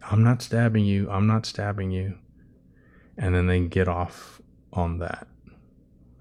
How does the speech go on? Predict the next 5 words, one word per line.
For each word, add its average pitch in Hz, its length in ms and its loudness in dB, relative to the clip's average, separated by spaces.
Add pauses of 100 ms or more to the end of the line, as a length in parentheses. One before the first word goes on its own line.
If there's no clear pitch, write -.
(120)
Why? 101 320 -2
'Cause - 280 -8
they're - 100 -10
psychopathic - 680 -12
killers. - 640 -16